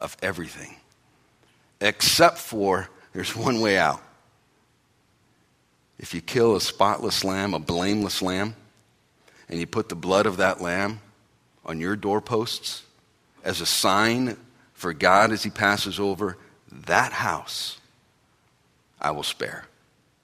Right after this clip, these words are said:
So the blood of the lamb is what created salvation for a house. And it is called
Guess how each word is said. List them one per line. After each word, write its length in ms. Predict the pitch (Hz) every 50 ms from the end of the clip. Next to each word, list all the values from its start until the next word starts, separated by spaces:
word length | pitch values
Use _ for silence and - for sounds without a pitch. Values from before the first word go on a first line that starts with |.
| _ _ _ _ _ _ _ _ _ _ _ _ _ _ _ _ _ _ _ _ - -
So 160 | - - 98
the 100 | 92 95
blood 360 | 90 85 80 104 117 139 160 165
of 80 | 160
the 80 | 156 160
lamb 480 | 143 143 139 123 110 98 90 87 90 87 - - _ _ _ _ _ _ _ _
is 180 | - 85 80 92
what 180 | 104 95 -
created 600 | - - - 98 101 107 101 90 80 76 71 67 - - - _ _ _ _ _ _ _ _ _ _ _ _ _ _ _ _ _ _ _ _ _ _ _ -
salvation 840 | - - - 92 80 76 82 95 92 95 - - - 73 65 - - _ _ _ _ _ _ _ _ _ _ _ _ _ _ _ _ _ _ _ _ _ _
for 160 | - 71 69
a 40 | 67
house. 560 | - - - - - - - - - - - _ _ _ _ _ _ _ _ _ _ - _ -
And 120 | - 85
it 120 | 82 80
is 120 | 82 76 -
called 520 | - - 131 113 107 85 73 71 71 -